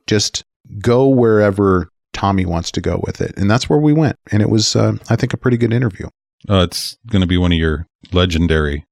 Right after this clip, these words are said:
Speaker 2: interviews, Brian.
Speaker 1: I hope so. I think every interview is legendary in its own right.
Speaker 2: Truly.
Speaker 1: Because what happens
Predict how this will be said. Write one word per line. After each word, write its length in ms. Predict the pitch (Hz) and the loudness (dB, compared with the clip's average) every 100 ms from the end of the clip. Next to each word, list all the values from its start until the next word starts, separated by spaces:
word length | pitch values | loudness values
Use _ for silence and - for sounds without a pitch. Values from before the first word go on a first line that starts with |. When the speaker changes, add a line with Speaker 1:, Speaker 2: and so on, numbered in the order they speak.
| - | -4
Speaker 2:
interviews, 440 | 85 71 76 78 - | -4 -2 -6 -8 -6
Brian. 300 | 80 76 - _ _ _ - | -4 -4 -6 _ _ _ -4
Speaker 1:
I 140 | 196 233 | 2 4
hope 240 | 277 - | 4 2
so. 340 | - - - - _ - | -2 -2 -4 -8 _ -4
I 120 | 170 | 0
think 200 | 220 302 | 2 2
every 340 | 120 131 120 107 | 2 4 4 4
interview 540 | 98 85 92 87 87 - _ | 2 2 2 2 0 -6 _
is 200 | 113 101 | 0 0
legendary 640 | 98 101 101 101 95 90 87 | 2 2 2 0 2 2 2
in 80 | 85 | -2
its 180 | - | 0
own 140 | 98 90 | 0 2
right. 300 | 85 82 - _ _ - | 0 -2 -4 _ _ -8
Speaker 2:
Truly. 360 | - 92 76 - _ _ | 0 0 0 -6 _ _
Speaker 1:
Because 540 | 107 - 107 95 - - _ - | -4 0 0 2 -2 -6 _ -2
what 180 | 127 | 2
happens 720 | 123 143 180 143 107 98 - | 4 2 2 2 2 2 -2